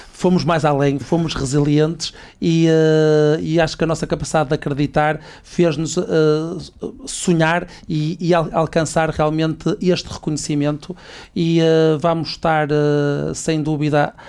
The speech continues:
à altura do mesmo e esta edição, a décima edição, que é uma, uma edição, eh, marcante para todos, porque vamos regressar a casa, ou seja, vamos regressar ao, ao sítio onde tudo nasceu e esperemos também acolher da melhor maneira,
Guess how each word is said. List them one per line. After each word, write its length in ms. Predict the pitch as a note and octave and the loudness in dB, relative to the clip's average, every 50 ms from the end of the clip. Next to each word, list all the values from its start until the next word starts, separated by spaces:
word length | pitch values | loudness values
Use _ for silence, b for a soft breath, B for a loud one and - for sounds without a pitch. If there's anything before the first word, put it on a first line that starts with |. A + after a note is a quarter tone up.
| B B | B B
à 60 | - | 0
altura 380 | E3+ E3+ E3 E3+ - D#3+ D#3 C#3+ | 0 0 0 0 0 0 2 2
do 100 | C#3+ D3 | 2 2
mesmo 440 | D3 D3 D3+ D3+ D3 E3 D#3+ D#3+ D#3+ B B B B B | 4 2 2 0 0 -4 -6 -8 -8 B B B B B
e 380 | - D#3 D#3 D#3 D3+ D3+ D#3 E3 | -2 0 0 2 2 2 2 2
esta 200 | D#3 - - D#3+ | 0 0 -2 -2
edição, 520 | D3+ C#3+ D3 C#3 - - D3+ D3 D3+ D#3+ - | -2 -2 -4 -4 -2 -2 -2 -2 -2 -2 -2
a 120 | C#3+ C#3 | -2 -2
décima 340 | C3 D#3+ C#3 - - D3+ D3 | 0 -2 -2 -2 -4 -2 -2
edição, 400 | C#3+ C#3+ B2+ - - D3 D3 D3 | -2 -2 -2 -2 -2 -2 -2 -2
que 140 | - - C#3 | -4 -4 -4
é 40 | |
uma, 260 | C#3 C3+ C3+ C3+ C3+ - | -4 -4 -4 -4 -4 -4
uma 200 | - C3+ C3 C3 | -4 -6 -4 -4
edição, 500 | C3 C3 B2+ - - C#3 C#3 C#3 C#3 B B B B B B B | -4 -6 -6 -4 -2 -2 -2 -4 -6 B B B B B B B
eh, 360 | - C#3 C3+ C#3 C#3 C#3 C#3 C3+ | -8 -6 -4 -4 -2 -4 -2 -2
marcante 640 | C#3+ D3+ D#3+ D3 D3+ - C#3 C3+ C3 B2+ - - - B B B B _ | -2 0 0 0 0 0 -2 -2 -2 -6 -10 -18 -20 B B B B _
para 180 | D#3 D#3 D3+ C#3+ | -2 0 0 -2
todos, 460 | - - D3 D3+ D3+ D3+ - - B B B B B - - | -2 0 0 0 0 -2 -4 -10 B B B B B -20 -4
porque 440 | - E3 E3 D#3 D#3+ - - D#3 D3+ | 0 0 0 0 0 0 0 0 2
vamos 300 | C3+ F3 E3+ E3 D3 - | 2 0 0 -2 -4 -6
regressar 600 | - D3 D3 B2+ - - E3 D#3 D3+ D3+ - - | -6 -6 -6 -6 -4 -2 0 0 0 0 -2 -4
a 80 | D3+ C3+ | -6 -6
casa, 400 | - B2+ A#2 A#2 A2+ A#2 A#2 A#2+ B B B B B - | -4 -4 -4 -4 -6 -10 -14 -16 B B B B B -8
ou 100 | D3+ C3+ | -8 -4
seja, 300 | - D#3+ D3 C3 C3 C3+ | -2 -2 -2 0 0 0
vamos 220 | D3 D#3 D#3 - | -2 -2 -2 -4
regressar 400 | - - D#3 C#3 - E3 D#3 D#3 | -6 -6 -6 -2 0 0 0 0
ao, 80 | - - | -2 -4
ao 140 | - D#3 C#3+ | -4 -4 -4
sítio 320 | - - E3+ - - D#3+ | -4 -6 -6 -4 -2 -4
onde 80 | D3+ D3 | -4 -4
tudo 260 | D3+ D#3+ D3+ C3+ C#3+ | -4 -6 -4 -4 -4
nasceu 440 | C#3 C3+ - - - B2+ A#2 A2+ A2+ B B B B B B | -4 -4 -6 -8 -8 -8 -8 -8 -12 B B B B B B
e 200 | - D#3 E3+ F3 | 0 0 2 2
esperemos 560 | F3 E3+ - - F3 D#3 D#3+ E3 E3 D#3 - | 0 -2 -2 -2 0 0 2 0 0 -4 -4
também 440 | - - E3 D#3+ D#3+ E3 E3+ E3+ E3+ F3 B B B | -4 -2 -2 0 0 0 -2 -2 -6 -8 B B B
acolher 540 | - F#3 F3+ - - F3 D#3+ E3+ E3+ D#3+ D3+ | -2 -2 -2 0 0 2 4 4 4 2 2
da 160 | C3 D#3+ D#3 | 0 0 0
melhor 180 | D#3 D3+ D#3 D3+ | 0 0 -2 0
maneira, 540 | D3+ D3+ D3+ D3+ D#3 D#3 D#3+ E3 E3+ E3 | 0 0 0 0 0 2 2 2 2 0